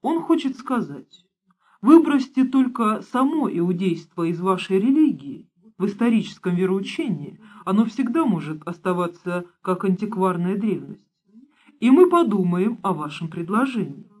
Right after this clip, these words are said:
На деле тогда не осталось бы ничего, кроме чистой, моральной, не обременённой статутами религии.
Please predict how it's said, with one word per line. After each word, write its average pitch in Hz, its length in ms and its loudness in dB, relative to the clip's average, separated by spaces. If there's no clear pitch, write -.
На 180 160 0
деле 180 240 2
тогда 180 560 -2
не 180 100 -2
осталось 190 520 0
бы 170 120 -4
ничего, 226 540 0
кроме 156 360 -8
чистой, 214 520 -2
моральной, 202 720 -2
не 226 140 4
обременённой 233 840 2
статутами 165 680 -8
религии. 185 840 -4